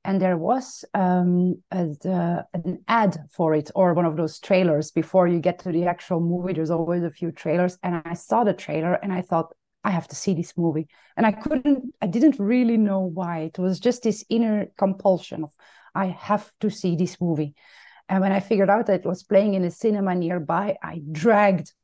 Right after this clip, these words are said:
my then boyfriend to that cinema, who very reluctantly went to,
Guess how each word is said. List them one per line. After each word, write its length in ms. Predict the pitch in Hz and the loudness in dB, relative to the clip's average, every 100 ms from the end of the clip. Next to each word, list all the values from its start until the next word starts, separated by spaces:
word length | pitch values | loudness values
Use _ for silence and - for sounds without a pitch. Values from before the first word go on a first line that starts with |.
| _ | _
my 240 | 170 175 175 | -2 0 0
then 400 | 160 180 180 156 | 0 0 0 0
boyfriend 640 | 175 185 180 165 151 147 - _ _ - | 0 0 -2 -4 -4 -6 -10 _ _ 0
to 180 | 214 | 2
that 260 | 175 165 160 _ - | 2 0 -2 _ -6
cinema, 480 | - 180 160 156 180 _ _ | 0 2 0 -2 -8 _ _
who 100 | 170 | -4
very 460 | 165 180 262 254 233 | -2 2 4 6 4
reluctantly 680 | 214 202 196 - 180 196 185 | 6 4 2 0 -2 0 2
went 260 | 190 196 | 4 2
to, 100 | 180 | 0